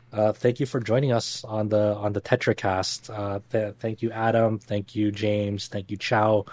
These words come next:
for joining me. And you can find us, uh, next time over on R P G site, TetraCast. Thank you, everyone.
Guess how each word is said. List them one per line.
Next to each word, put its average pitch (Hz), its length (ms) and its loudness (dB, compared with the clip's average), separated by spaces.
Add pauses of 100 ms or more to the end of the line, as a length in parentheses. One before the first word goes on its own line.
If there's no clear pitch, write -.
(320)
for 104 160 0
joining 113 460 4
me. 104 260 2 (320)
And 107 140 0
you 107 40 -2
can 117 120 -2
find 123 260 4
us, - 260 2
uh, 107 400 -4
next 147 300 2
time 104 400 2 (460)
over 104 260 2
on 101 140 0
R 107 100 0
P 110 140 -8
G 113 140 -4
site, 180 400 4 (760)
TetraCast. - 680 -6 (840)
Thank 98 180 2
you, 98 60 4
everyone. 98 320 0